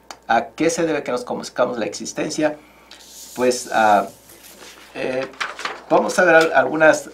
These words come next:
ah, razones, ¿sí? Eh, el hecho es que raras veces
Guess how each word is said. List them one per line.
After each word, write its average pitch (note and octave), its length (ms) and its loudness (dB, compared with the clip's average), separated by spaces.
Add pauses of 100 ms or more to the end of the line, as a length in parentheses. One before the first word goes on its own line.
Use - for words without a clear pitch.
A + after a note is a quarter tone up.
(100)
ah, A#2 240 0 (160)
razones, G2+ 560 -2 (160)
¿sí? A2+ 200 -6 (1300)
Eh, A#2 220 -4
el C3+ 120 -2
hecho F3+ 220 0
es F3 140 0
que - 260 -4 (460)
raras F3+ 480 8
veces C3 500 -6